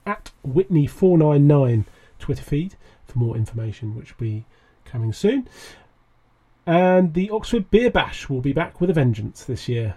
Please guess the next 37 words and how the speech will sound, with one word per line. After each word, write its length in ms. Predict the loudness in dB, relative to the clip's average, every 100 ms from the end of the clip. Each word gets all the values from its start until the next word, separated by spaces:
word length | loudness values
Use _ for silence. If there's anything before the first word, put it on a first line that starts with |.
| _
taking 260 | -2 2 2
place 360 | 0 -4 -6 -6
on 200 | -2 -2
Saturday, 500 | -4 -8 -4 -4 -4
September 380 | -6 -8 -4 -2
the 140 | 0
eighteenth, 440 | 0 0 -2 -2 -20 -20 -20 -10
at 120 | -10 0
Oxford 380 | 0 0 -4 2
Artisan 540 | 6 6 6 2 2 0
Distillery 600 | -2 0 2 4 0 -2
in 120 | -2
South 380 | 0 0 0 4
Parks 340 | 4 4 -2
in 140 | -2
Oxford. 340 | -2 -4 -10 -10 -20 -20 -6
The 100 | 0
event 200 | 2 4
will 140 | 4
run 240 | 4 4 2
from 200 | 2 4
twelve 300 | 4 4 -2
to 120 | -6
eight 160 | -8 -4
P 140 | -2
M, 160 | -2 -4 -14 -20 _
featuring 340 | -2 2 2 4
all 160 | 4 4
your 120 | 0
favourite 420 | 4 2 4 2
local 240 | 2 2
beers 240 | -2 -2 -4
served 340 | 0 0 2
by 160 | 0 0
the 80 | -2
brewers 400 | 2 2 2 0
themselves, 580 | -4 0 -2 -2 -10